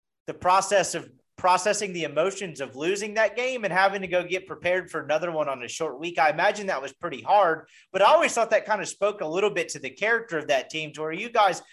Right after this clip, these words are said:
kinda got back on the horse and really kinda pounded Mississippi State. When if there was ever an excuse for a letdown, you're going to Starkville, it's raining, it's a short week. Like, that would have been kind of the perfect letdown game, but you guys crushed them. What was that like?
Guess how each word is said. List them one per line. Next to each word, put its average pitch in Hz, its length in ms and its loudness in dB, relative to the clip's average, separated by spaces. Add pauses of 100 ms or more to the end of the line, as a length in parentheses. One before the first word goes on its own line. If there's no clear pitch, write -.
(160)
kinda 185 180 2
got 196 280 4
back 196 240 2
on 170 120 -2
the 139 100 -2
horse 175 500 -2 (260)
and 160 160 -8
really 180 220 0
kinda 233 300 2
pounded 170 460 0
Mississippi 151 580 -8
State. 160 440 -4 (220)
When 151 340 -8
if 156 180 -8
there 185 140 2
was 165 140 0
ever 254 260 6
an 175 100 2
excuse 208 400 -6
for - 160 -6
a 156 40 2
letdown, 143 760 0
you're 151 160 -8
going 185 300 4
to 220 100 -8
Starkville, 165 640 0
it's 135 200 -12
raining, 165 420 -2
it's 139 160 -10
a 131 60 -10
short 165 360 -4
week. 160 320 -8 (280)
Like, 151 260 -6
that 202 200 4
would 226 100 2
have 170 120 -2
been 180 300 -2
kind 196 200 2
of 160 80 -6
the 147 80 -4
perfect 175 380 -4
letdown 151 460 -2
game, 143 160 -4
but 139 100 -16
you 180 100 -14
guys 180 220 2
crushed - 380 -2
them. 95 180 -20 (920)
What 208 140 0
was 220 100 -2
that 170 200 0
like? 147 260 -4